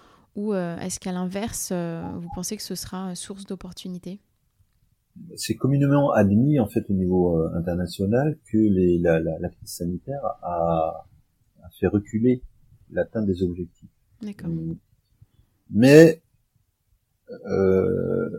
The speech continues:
Speaker 2: je pense que, euh, une fois sorti de, de, de, de cette crise, ou, ou la manière dont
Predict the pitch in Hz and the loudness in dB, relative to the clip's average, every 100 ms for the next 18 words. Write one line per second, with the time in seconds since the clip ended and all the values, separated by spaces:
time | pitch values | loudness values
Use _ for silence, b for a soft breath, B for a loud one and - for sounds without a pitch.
0 | 90 50 87 - - 82 - - 87 87 | -10 -10 -10 -10 -10 -12 -14 -14 -12 -4
1 | 110 - 151 - - - 120 120 117 - | -2 0 -2 -4 -12 -2 2 4 4 2
2 | - - - - - 110 101 123 - 117 | -6 -10 -8 -8 -8 -10 -4 -4 -2 -6
3 | - - 127 104 92 85 87 85 85 87 | -8 -8 -2 2 2 2 0 0 -2 -4
4 | 92 90 107 - - 180 165 226 - 113 | -6 -8 -8 -10 -2 -2 -2 -4 2 6
5 | 107 123 143 151 110 | 6 6 4 0 -2